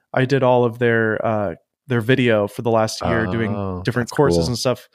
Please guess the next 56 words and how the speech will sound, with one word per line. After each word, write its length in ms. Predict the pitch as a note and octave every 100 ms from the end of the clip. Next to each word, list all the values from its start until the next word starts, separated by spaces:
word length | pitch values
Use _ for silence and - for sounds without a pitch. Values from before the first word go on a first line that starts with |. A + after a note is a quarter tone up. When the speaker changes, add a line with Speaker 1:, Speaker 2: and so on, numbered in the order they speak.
| _ _ _
Speaker 1:
And 100 | C3+
that's 180 | C#3 D3
the 80 | D3+
reason 200 | C#3+ C3+
I 100 | A#2
have 260 | B2+ A#2+
the 80 | B2
C 180 | A#2+ B2+
seventy. 760 | - C3 B2+ B2 A#2+ A#2 A#2 - -
Um, 280 | A#2 A2
they 140 | A2 A2+
purchased 540 | - C3 B2+ B2+ -
it 240 | B2+ A#2 - _ _
for 120 | -
me 140 | B2+ B2
to 80 | A2
use. 400 | C3 F#3 E3 C3+
And 100 | B2+
then, 240 | A#2 A2+ A2 _ _ _ _
um, 400 | - A2+ G#2+ G#2+
we 140 | G#2+ A#2+
came 220 | A#2+ D3
to 80 | C#3
an 60 | A#2
agreement 380 | A2 C#3+ D#3+
actually 520 | A#2+ A#2+ - B2+ A#2 A2
recently 480 | C3+ D3+ B2 A2+ G#2+
that 160 | A2+
I 100 | A2
would 160 | A2 A2
acquire 460 | G#2+ B2+ A2 A2+ A2+
it 160 | A2
and, 300 | A#2 A2+ A2
like, 240 | A2+ G#2+ G2+ - _
basically 420 | B2+ A2+ - A2 A2 -
pay 200 | - A#2
it 80 | A2
off 300 | G#2+ G#2+ A#2+
over 200 | A2 A2+
the 100 | A2+
next 320 | G#2+ - -
year. 360 | A2+ A2 G#2
So 320 | A#2+ - A2 G#2+ -
Speaker 2:
That's 160 | F#2 -
cool. 240 | G#2+ G#2
Speaker 1:
which 100 | D#2+
is 80 | A#2
awesome. 400 | B2 B2 A2+ G#2+
A 20 | A2
huge 280 | B2+ A2+
blessing 460 | A2+ A#2 A2+ A2 A2
to 180 | - A#2+
be 140 | A#2
able 180 | A2+ G#2+
to 80 | G#2+
have 360 | G#2+ G#2+ -